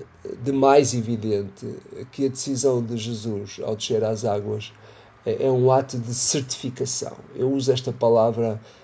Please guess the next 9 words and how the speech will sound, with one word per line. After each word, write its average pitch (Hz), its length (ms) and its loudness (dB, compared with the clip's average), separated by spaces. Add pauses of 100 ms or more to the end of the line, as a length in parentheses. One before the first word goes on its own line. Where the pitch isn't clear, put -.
(120)
eh, 107 280 0 (100)
para 120 180 2
dizer 110 360 -2
o 101 80 -4
quê? - 300 -10 (420)
Na 143 140 6
verdade, 139 540 6 (180)
Jesus 131 540 -2
estava 120 720 0